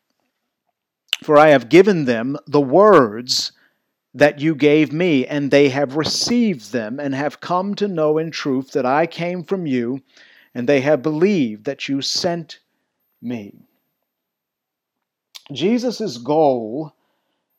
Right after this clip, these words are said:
in, in discipleship, this is primary, Jesus' goal in discipleship, what he sees as success in discipleship, is when you know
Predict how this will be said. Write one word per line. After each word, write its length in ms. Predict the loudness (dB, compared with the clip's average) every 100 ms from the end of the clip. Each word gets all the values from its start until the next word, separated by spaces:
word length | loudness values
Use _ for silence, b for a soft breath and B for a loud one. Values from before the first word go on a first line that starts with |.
| _
in, 220 | -10 -10 -6
in 200 | -6 -4
discipleship, 840 | -4 -2 -2 -2 -6 -10 -14 -16
this 240 | -18 -16 -14
is 640 | -14 -14 -20 -20 -20 _ _ _ _
primary, 640 | -12 -8 -8 -8 -10 -12 -8
Jesus' 520 | -8 -6 -8 -8 -12
goal 500 | -6 0 2 2 -2
in 100 | -6
discipleship, 800 | -8 -6 -6 -8 -14 -20 -20 -20 _ _ _ _ _ _ b b
what 220 | 0 0
he 220 | 0 0 0
sees 500 | -4 -8 -6 -6 -8
as 340 | -6 -6 -6
success 1160 | -12 -12 -10 -10 -6 -4 -6 -8 -16 -16 -18 _
in 220 | -6 -6
discipleship, 840 | -6 -10 -8 -8 -8 -16 -18 -20 -20 _ _ _ _ _ _ _ _ -8
is 160 | -6 -4
when 260 | -4 -4
you 360 | -4 -4 -2 -2
know 640 | 0 0 -2 -4 -10 -12